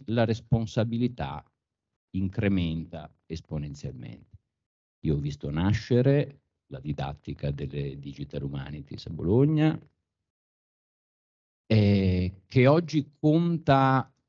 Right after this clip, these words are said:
numeri eccezionali anche in termini occupazionali, e questo è un punto fondamentale, eh, ma questo non diminuisce la responsabilità, non è un approdo, è un punto di partenza, perché, eh,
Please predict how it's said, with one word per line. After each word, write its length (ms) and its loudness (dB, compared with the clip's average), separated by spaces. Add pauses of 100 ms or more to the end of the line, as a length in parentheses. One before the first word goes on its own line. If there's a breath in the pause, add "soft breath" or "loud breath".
(320)
numeri 480 4
eccezionali 1040 -6 (140)
anche 320 4
in 120 2
termini 360 2
occupazionali, 960 -2 (260)
e 60 -10
questo 420 -4
è 60 -12
un 200 -14
punto 280 -8
fondamentale, 1040 -2 (920)
eh, 380 -8
ma 840 4
questo 260 0
non 260 -2
diminuisce 640 0
la 100 0
responsabilità, 840 -2
non 140 0
è 40 4
un 120 4
approdo, 520 0
è 40 -2
un 120 -4
punto 260 -2
di 100 0
partenza, 800 -6 (100)
perché, 720 -2
eh, 180 -16